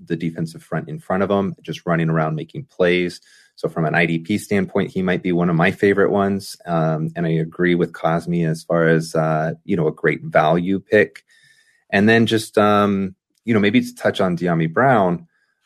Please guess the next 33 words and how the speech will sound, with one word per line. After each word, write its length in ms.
um, 560
I'm 160
really 180
curious. 720
You 160
know, 100
I, 120
I, 220
I 60
do 200
like 380
your 200
vision 340
for 280
it. 180
I'm 140
really 160
curious 320
what 120
Ron 180
Rivera 320
is 100
gonna 260
think 240
about 260
this, 160
'cause 200
I 80
think 200
there's 160
a 40
lot 240
of 140